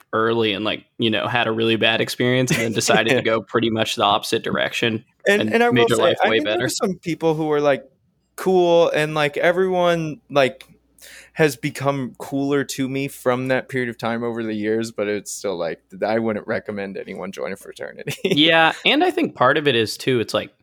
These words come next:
Speaker 1: the oldest people in a fraternity are, like, twenty-two. And
Speaker 2: Yeah,
Speaker 1: it's,
Speaker 2: isn't
Speaker 1: like,
Speaker 2: that
Speaker 1: those are
Speaker 2: crazy?
Speaker 1: the ones who are, like, deciding what's cool, like, what everyone needs to be doing and things like that. They're just running the whole show. And think about,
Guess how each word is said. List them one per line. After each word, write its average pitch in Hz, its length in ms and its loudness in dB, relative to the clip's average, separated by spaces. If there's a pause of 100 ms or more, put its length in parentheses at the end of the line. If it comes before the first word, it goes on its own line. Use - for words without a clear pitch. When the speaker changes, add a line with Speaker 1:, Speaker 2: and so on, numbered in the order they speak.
(480)
Speaker 1:
the 113 220 2 (160)
oldest 165 500 4
people 110 600 -4 (200)
in 120 120 2
a 117 60 2
fraternity 107 640 -4
are, - 40 -4
like, - 280 -8
twenty-two. 101 580 -6 (960)
And 139 80 6
Speaker 2:
Yeah, 156 60 6
Speaker 1:
it's, 135 80 2
Speaker 2:
isn't 135 60 4
Speaker 1:
like, - 100 0
Speaker 2:
that 143 80 6
Speaker 1:
those 151 240 4
are 185 40 6
Speaker 2:
crazy? 180 40 0
Speaker 1:
the 170 80 6
ones 143 240 4
who 147 100 2
are, 139 60 4
like, 120 180 2
deciding 107 800 0 (380)
what's 110 440 -2
cool, 107 380 0
like, 104 180 0
what 117 120 4
everyone 117 300 2
needs 113 220 0
to 110 80 -6
be 104 140 -4
doing 110 580 2 (320)
and 110 180 -2
things 123 220 2
like 107 200 2
that. 107 200 0
They're 107 120 -4
just 110 120 -4
running 120 280 2
the 107 80 2
whole 107 160 0
show. 107 320 0
And 107 140 -8
think 139 180 2
about, 143 320 4